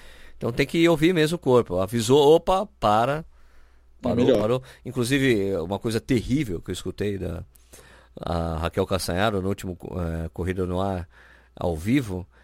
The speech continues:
Speaker 1: que ela falou, "Olha, três meses parado é tempo normal pra se recuperar de uma lesão." Olha que horrível escutar um negócio desse. <laughs> Três a seis meses é normal, é ok.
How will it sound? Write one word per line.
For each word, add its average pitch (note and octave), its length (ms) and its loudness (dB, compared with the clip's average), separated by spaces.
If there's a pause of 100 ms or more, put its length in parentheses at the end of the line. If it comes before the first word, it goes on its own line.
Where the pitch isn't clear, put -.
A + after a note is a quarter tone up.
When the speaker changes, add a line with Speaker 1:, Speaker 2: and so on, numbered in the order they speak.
(340)
Speaker 1:
que - 80 -6
ela C#3 80 0
falou, G#3 220 2
"Olha, F#2 300 4 (680)
três A#2+ 300 2
meses C#3 320 0
parado A#2 600 0
é - 60 -8
tempo A2 300 -6
normal F#3 340 -4
pra C#3 100 -6
se A#2 120 -6
recuperar F#2+ 340 -4
de F#2 80 -10
uma F2 100 -8
lesão." E2+ 400 -8
Olha D3 160 -6
que - 120 -6
horrível F#2+ 360 -4
escutar - 280 -8
um - 20 -6
negócio F2+ 320 -8
desse. - 260 -10
<laughs> D3+ 300 -6 (1040)
Três G3 220 2
a A#3+ 40 -2
seis F#3 220 2
meses D#3+ 320 2
é C#3 100 0
normal, D#3+ 600 0 (240)
é D3 120 0
ok. D#3+ 460 0